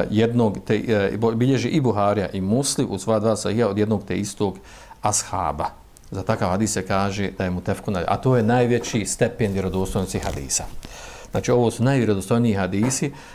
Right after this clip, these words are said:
koji su vezani za fikske propise. I za, i sa te strane su jako bitni. I oni su me, e, oni su nešto prvo što talib ilm treba da izučava nakon četrdeset nevevih hadisa, odnosno pedeset, četrdeset dva nevevija i osam od Ibn Redžeba.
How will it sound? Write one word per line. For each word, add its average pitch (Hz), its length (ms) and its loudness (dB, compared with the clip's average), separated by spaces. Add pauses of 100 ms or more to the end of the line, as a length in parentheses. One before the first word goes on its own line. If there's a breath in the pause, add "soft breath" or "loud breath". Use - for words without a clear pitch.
(120 loud breath)
koji 98 180 0
su - 120 -4
vezani 101 400 2
za 90 120 -2
fikske 95 380 -4
propise. - 600 -4 (240)
I - 80 -2
za, 110 200 4
i 110 80 0
sa 107 180 0
te 113 200 0
strane 104 300 0
su 101 140 -4
jako 101 320 0
bitni. 85 340 -8
I 90 40 -2
oni 98 120 0
su 104 120 -8
me, 98 140 0
e, 101 60 -2
oni 98 240 -2
su 98 160 -4
nešto 98 280 -2
prvo 113 280 0
što 95 380 -6
talib 98 300 2
ilm 104 160 2
treba 101 240 0
da - 20 2
izučava 101 520 0
nakon 95 340 0
četrdeset 95 480 -6
nevevih 90 280 -4
hadisa, 95 300 -4
odnosno 104 200 -2
pedeset, 95 440 -2 (440 loud breath)
četrdeset 104 340 0
dva 104 160 4
nevevija 95 500 2
i 95 120 -2
osam 90 380 -4
od 90 220 -2
Ibn 92 160 -4
Redžeba. 82 400 -8